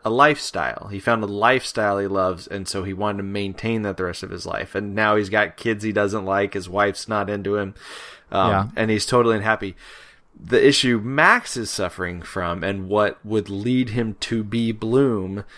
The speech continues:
Speaker 1: ultimately, you know, kind of a ghost of Christmas future, is that he's fifteen. If I ask my kid right now, "What does he love? Do it
Speaker 2: Yeah.
Speaker 1: for the rest of your life," he, it'd be chewing on napkins.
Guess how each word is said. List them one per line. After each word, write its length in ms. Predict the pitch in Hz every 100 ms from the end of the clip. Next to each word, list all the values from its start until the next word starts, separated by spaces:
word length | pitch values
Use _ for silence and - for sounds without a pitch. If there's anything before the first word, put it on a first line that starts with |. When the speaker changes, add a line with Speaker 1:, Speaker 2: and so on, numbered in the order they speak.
| - _ -
Speaker 1:
ultimately, 640 | 110 104 104 98 73 98
you 80 | 98
know, 180 | 101 92
kind 200 | 113 107
of 100 | 104
a 80 | 98
ghost 420 | - 107 104 -
of 220 | 101 90
Christmas 440 | - 120 - 101 -
future, 360 | 120 117 101
is 300 | 95 104 92
that 360 | 92 98 95 - - - - - _ _ _ _ _ _ -
he's 440 | 160 180 165 - - _ _ _ - -
fifteen. 840 | 202 180 - 214 233 135 87 - -
If 160 | 165 165
I 120 | 190
ask 220 | 190 -
my 140 | 185 175
kid 360 | - 170 160 - _
right 200 | 156 151
now, 260 | 151 175 165
"What 580 | 123 117 117 127 143 139
does 180 | 127 -
he 180 | 190
love? 600 | 180 117 98 95 104 - -
Do 180 | 127 127
it 40 | 113
Speaker 2:
Yeah. 80 |
Speaker 1:
for 80 | 117
the 60 | 120
rest 120 | 117
of 40 |
your 80 | 120
life," 160 | 107 110
he, 200 | 143 143
it'd 220 | 147 151
be 120 | 147
chewing 400 | 143 - 165 160
on 180 | 135 117
napkins. 800 | 123 147 185 - 110 92 90 -